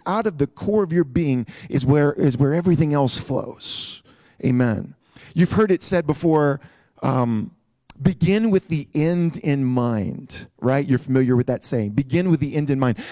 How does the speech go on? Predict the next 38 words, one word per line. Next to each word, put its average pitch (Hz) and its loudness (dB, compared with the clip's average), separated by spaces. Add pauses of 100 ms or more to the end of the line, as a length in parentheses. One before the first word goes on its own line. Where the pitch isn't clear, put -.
I 170 2
think 214 -2
the 165 2
th-, - -14
same 208 0
thing 196 -2
is 156 -2
true 165 0
of 127 -2
the 123 2
kingdom 160 -2
of 113 -2
God. 104 -4 (880)
What 185 4
is 208 -2
the 165 -2
end 139 2
that 139 0
God 139 -2
is 120 -4
taking 135 -2
us - -4
to? - -10 (760)
When, 143 2
when, 143 0
in 156 2
other 208 4
words, 185 2 (160)
when 160 2
Jesus 233 0
comes 202 0
back 139 -6 (480)
and 147 2
makes 147 0
everything 165 2
right 127 -2 (680)
and 143 2
expels 160 2